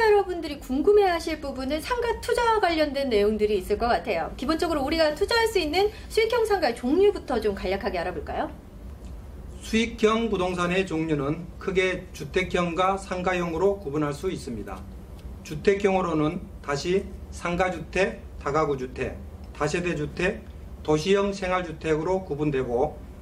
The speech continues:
Speaker 2: 오피스텔까지 포함할 수 있겠습니다. 상가용으로는 근린 상가, 단지 내 상가, 테마 상가, 주상 복합 상가로 구분할 수 있겠습니다.
Speaker 1: 네, 수익형 상가의 종류에도 굉장히 다양한 종류가 있다는 걸 알아봤는데요.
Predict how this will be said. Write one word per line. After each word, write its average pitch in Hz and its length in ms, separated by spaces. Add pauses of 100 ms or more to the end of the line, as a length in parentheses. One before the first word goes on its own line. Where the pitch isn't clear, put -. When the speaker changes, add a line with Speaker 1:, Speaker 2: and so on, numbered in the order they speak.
(160)
Speaker 2:
오피스텔까지 180 1000 (100)
포함할 165 260
수 196 200
있겠습니다. 107 640 (720)
상가용으로는 185 920 (360)
근린 185 420
상가, 170 540 (180)
단지 151 240
내 160 120
상가, 123 400 (400)
테마 175 340
상가, 151 480 (440)
주상 185 360
복합 175 320
상가로 165 520
구분할 147 340
수 185 220
있겠습니다. 101 580 (680)
Speaker 1:
네, 226 140
수익형 466 400
상가의 415 380
종류에도 285 440
굉장히 254 360
다양한 311 600
종류가 285 340
있다는 240 340
걸 - 160
알아봤는데요. 226 800